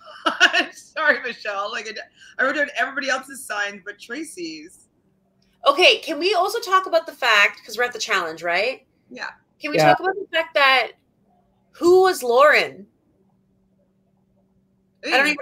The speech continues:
Speaker 2: remember who she was.
Speaker 1: Oh, you don't know what she looks like?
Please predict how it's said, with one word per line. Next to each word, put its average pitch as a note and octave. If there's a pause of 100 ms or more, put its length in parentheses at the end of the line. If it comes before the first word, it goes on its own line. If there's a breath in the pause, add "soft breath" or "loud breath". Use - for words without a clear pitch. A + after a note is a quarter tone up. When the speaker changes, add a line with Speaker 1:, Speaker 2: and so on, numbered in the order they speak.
Speaker 2:
remember C4
who C4
she B3
was. A3+ (880)
Speaker 1:
Oh, E4
you D4+
don't E4+
know E4
what D4+
she C#4
looks C4
like? F#4+